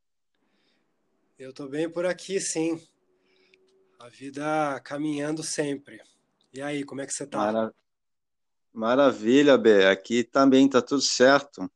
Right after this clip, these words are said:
Speaker 2: pouquinho de frio já chegando, né? Mas tudo bem. Falando em frio, você aí como um especialista diretamente de Curitiba, falando com a gente.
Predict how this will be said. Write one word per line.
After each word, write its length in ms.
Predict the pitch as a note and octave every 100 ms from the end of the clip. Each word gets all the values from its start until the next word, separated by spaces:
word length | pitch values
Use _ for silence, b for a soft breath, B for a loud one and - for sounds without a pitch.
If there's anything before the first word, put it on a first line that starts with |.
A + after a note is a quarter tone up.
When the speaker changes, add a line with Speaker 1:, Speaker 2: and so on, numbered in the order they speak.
| _
Speaker 2:
pouquinho 320 | A2+ - C#3+
de 120 | C3 C3
frio 360 | - C#3 D#3
já 120 | B2+
chegando, 600 | A#2+ C3 A#2+ D3 D#3+ C3
né? 240 | A#2 C3 D3+ _ _ _ _ _ _ _ _ _ -
Mas 480 | G2+ G#2 G#2 - -
tudo 300 | A#2+ A#2 A2
bem. 400 | A2 G#2+ F#2+ - _ _
Falando 300 | - A2+ A#2+
em 120 | A#2+ A#2
frio, 640 | - C3 C#3 E3 F3 - _ _ _
você 380 | G#2 - - A#2+
aí 160 | A#2+
como 220 | B2+ B2 A#2+
um 40 |
especialista 1120 | A2+ - C#3 C3+ C#3 A#2+ A#2+ C#3+ - - G2+
diretamente 760 | G#2 A#2+ C3 A#2+ A2+ B2+ C3 A#2
de 180 | A2 -
Curitiba, 840 | - E3 D#3 B2+ - E3 A2 F2+ - _ _
falando 360 | A2+ A2 A2+ G#2+
com 100 | A2+
a 60 | G#2+
gente. 500 | C3+ D#3+ - -